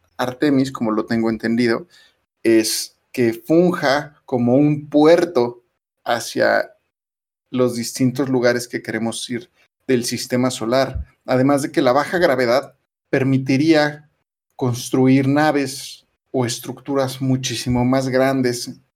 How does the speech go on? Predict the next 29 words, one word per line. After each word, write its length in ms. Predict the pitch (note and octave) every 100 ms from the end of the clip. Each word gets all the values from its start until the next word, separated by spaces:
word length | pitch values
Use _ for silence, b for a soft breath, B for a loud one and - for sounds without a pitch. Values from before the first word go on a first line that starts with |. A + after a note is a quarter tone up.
| _
de 160 | A#2+ G#2+
lo 200 | G#2 G#2
que 100 | B2
hemos 500 | A2+ A2+ A2 - - _ -
imaginado 1000 | C3 G2+ G2 - G2+ F2+ A2+ B2 A2 - _ _ _
por 440 | - A#2 A#2 - -
esta 260 | B2+ - C3
limitante 520 | B2 A#2 B2+ B2+ C3
que 100 | A#2
tenemos 320 | A2 A2+ -
en 80 | A2+
la 140 | F2+ F2+
Tierra 280 | A#2+ A2
de 100 | A2
la 100 | G#2+
gravedad. 440 | G#2 G2+ G#2 G2 - b b b b b -
Entonces 680 | A2+ A#2+ A#2 A2+ B2+ B2+
resulta 440 | A#2 G#2 B2+ B2+ C#3+
muy 240 | C#3 E3+
emocionante 880 | G#3 D#3+ - C#3+ D3 C3+ A#2+ B2 F2+ _ _ _ _ _ _ -
que 720 | B2 A#2 A2+ A2+ A2 - - _ _ _ -
la 440 | A#2+ A2+ A2 - _ _ _ _ _ C#3+
po-, 420 | C#3 C3+ C3+ -
probabilidad 840 | C#3 B2+ A#2+ A#2+ A#2+ A#2+ C#3+ F#3
de 80 | F#3+
establecer 640 | F3 - B2+ A#2+ A#2 C3 C3
una 200 | C3 A#2
base 300 | A2 G#2+ C3+
lunar 520 | A#2 A2 A2 B2 D#3+